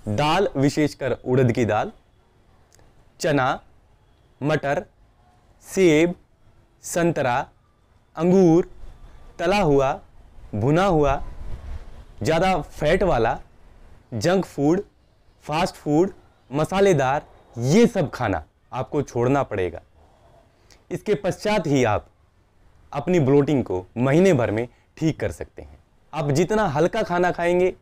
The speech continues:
उतना अच्छा रहेगा और जितना चबा चबा कर ज़्यादा देर तक खाएंगे सर्वोत्तम होगा।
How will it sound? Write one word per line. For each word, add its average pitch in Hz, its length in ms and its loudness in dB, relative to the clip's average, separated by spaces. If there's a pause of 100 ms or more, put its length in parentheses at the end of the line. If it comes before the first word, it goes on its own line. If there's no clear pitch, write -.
(400)
उतना 139 300 -2
अच्छा 127 260 -4
रहेगा 139 420 2 (360)
और 165 120 0 (280)
जितना 202 360 0
चबा 180 400 -2
चबा 139 320 0
कर 101 220 -6
ज़्यादा 156 420 0
देर 170 240 4
तक 180 240 -6
खाएंगे 113 420 0 (580)
सर्वोत्तम 143 540 2
होगा। 78 320 -10